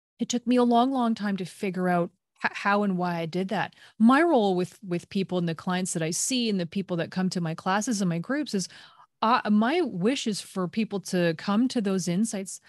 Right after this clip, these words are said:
a lot faster with a lot less suffering, so we can get to a place where our lives function and work more smoothly and the people around us are living with us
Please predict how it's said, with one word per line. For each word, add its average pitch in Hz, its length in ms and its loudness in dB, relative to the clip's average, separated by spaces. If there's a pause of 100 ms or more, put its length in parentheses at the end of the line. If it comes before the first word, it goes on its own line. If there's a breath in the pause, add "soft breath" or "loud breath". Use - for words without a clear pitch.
(640 soft breath)
a 208 60 4
lot 233 400 6 (100)
faster - 840 -2 (380)
with 226 200 2
a 233 60 4
lot 226 320 4
less 202 300 2
suffering, 277 680 -4 (420 soft breath)
so - 180 -4
we 240 120 2
can 233 240 4
get 214 260 -2
to 214 420 -2 (320)
a 196 80 2
place 190 340 -2
where 185 120 -2
our 170 180 2
lives 165 360 -2
function 185 460 0
and 156 180 -4
work 165 360 -6 (260)
more 180 220 2
smoothly 247 880 -2
and 185 140 0
the 180 60 -2
people 208 460 -2
around 165 480 0
us 185 160 -4
are 160 100 -2
living 190 540 0 (180)
with 170 260 -2 (100)
us 254 380 -2